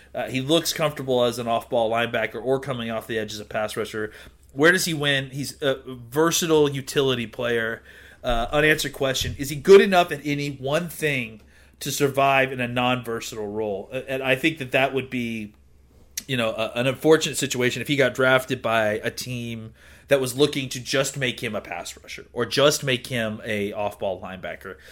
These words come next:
I think that's, uh, limiting what his upside can be. I think if you really wanna get the most out of this guy, you're gonna use him, not, maybe not as a three three five linebacker like Brown did, but you will use him in a variety of roles, uh, that can really kind of let him shine, uh,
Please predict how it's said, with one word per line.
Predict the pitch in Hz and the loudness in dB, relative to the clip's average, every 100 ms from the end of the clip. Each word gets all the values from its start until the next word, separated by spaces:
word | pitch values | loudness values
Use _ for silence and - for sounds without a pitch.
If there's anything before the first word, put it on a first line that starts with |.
| - - | -20 -6
I | 123 | 0
think | 143 127 | 2 2
that's, | 127 117 - - - - - - - | 4 2 2 -4 -8 -16 -20 -20 -6
uh, | 113 110 104 69 | -2 -2 -2 -8
limiting | 127 127 147 160 139 127 120 | 0 4 4 4 2 0 -2
what | 123 | -2
his | 120 110 | -2 -2
upside | 110 - 110 101 | -4 -2 -2 -2
can | - 107 | -8 -10
be. | 113 110 104 | -6 -4 -4
I | 98 | -4
think | 127 110 | -4 -4
if | - | -6
you | 127 | -6
really | 123 151 147 | 2 6 6
wanna | 135 127 | 4 2
get | 120 - | 0 -2
the | 113 | -4
most | 113 113 - | -2 -2 -2
out | 110 | -4
of | 101 | -4
this | 107 - | -6 -2
guy, | 110 101 98 92 - - - | 0 0 0 -6 -12 -20 -20
you're | - 120 | -10 -2
gonna | 131 | 0
use | 123 123 131 123 | 0 0 0 -2
him, | 127 120 160 | -6 -8 -2
not, | 185 - | -2 2
maybe | 233 220 | 8 8
not | 180 170 | 10 8
as | 151 | 8
a | 143 | 4
three | 165 170 | 0 -2
three | 156 147 | 0 0
five | 143 135 127 | 4 6 6
linebacker | 143 147 135 127 117 | 4 4 4 2 -2
like | 110 107 | -4 0
Brown | 143 139 | 2 2
did, | 120 104 104 | 0 -6 0
but | 139 135 | 0 0
you | 143 | -4
will | 127 143 160 | 2 6 8
use | 143 139 156 147 | 6 2 0 0
him | 147 123 | -4 -4
in | 117 | -4
a | |
variety | 110 113 113 120 117 110 | -6 -4 -2 0 0 -2
of | 107 98 | -6 -6
roles, | 104 117 110 101 - - - - - | -2 0 0 -2 -6 -10 -16 -18 -6
uh, | 110 104 101 | -2 0 0
that | 110 107 | -2 -2
can | - 104 | -4 -6
really | 104 117 110 104 | -4 -2 -2 -6
kind | - 107 104 | -6 -4 -4
of | 98 - - | -6 -12 -8
let | 113 104 | -4 -4
him | 117 101 95 | -4 -8 -6
shine, | - 123 107 104 98 104 - 95 | -2 -2 0 -4 -6 -12 -14 -14
uh, | 87 80 | -12 -12